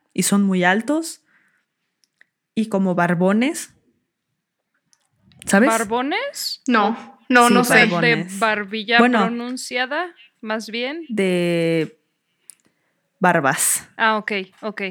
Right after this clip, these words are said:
Speaker 3: Vello
Speaker 2: Sí, no, por
Speaker 3: facial
Speaker 2: eso, ajá,
Speaker 3: pronunciado.
Speaker 2: por eso quería
Speaker 1: Vello facial
Speaker 2: aclarar.
Speaker 1: pronunciado, exacto.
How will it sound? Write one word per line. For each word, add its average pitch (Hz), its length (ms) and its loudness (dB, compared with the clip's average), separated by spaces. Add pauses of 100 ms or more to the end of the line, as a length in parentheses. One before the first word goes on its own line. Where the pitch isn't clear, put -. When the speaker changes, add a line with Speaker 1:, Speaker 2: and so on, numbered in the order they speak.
Speaker 3:
Vello 220 260 2
Speaker 2:
Sí, 247 60 6
no, 247 120 4 (100)
por 240 100 2
Speaker 3:
facial 233 180 4
Speaker 2:
eso, 240 100 0
ajá, 247 80 4
Speaker 3:
pronunciado. 247 760 4
Speaker 2:
por 226 120 0
eso 262 220 -4
quería 220 220 4
Speaker 1:
Vello 269 160 8
facial 208 380 4
Speaker 2:
aclarar. 220 40 -2
Speaker 1:
pronunciado, 180 1000 0
exacto. 180 520 -2